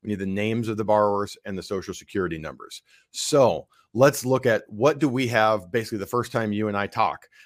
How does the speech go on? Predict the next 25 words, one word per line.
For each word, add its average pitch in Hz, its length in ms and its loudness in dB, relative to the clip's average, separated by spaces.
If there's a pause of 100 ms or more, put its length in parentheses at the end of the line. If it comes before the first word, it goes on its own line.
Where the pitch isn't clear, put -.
(100)
I 101 140 2
know 95 220 -4
what 92 260 -4
your, 87 600 -2
your 80 120 -12
names 80 320 -8
are. 117 300 -2 (240)
Once 107 200 -6
you've 98 120 -4
done 101 160 -2
the 98 120 -4
application, 101 580 -4
I 87 100 -2
have 92 180 -4
your 85 100 -8
Social 95 240 -6
Security 107 360 -4
number 101 320 -2
and 92 180 -8
what - 140 -6
you 90 100 -10
think 98 400 -8
your 82 340 -6
income 113 560 -2
is. 101 340 -4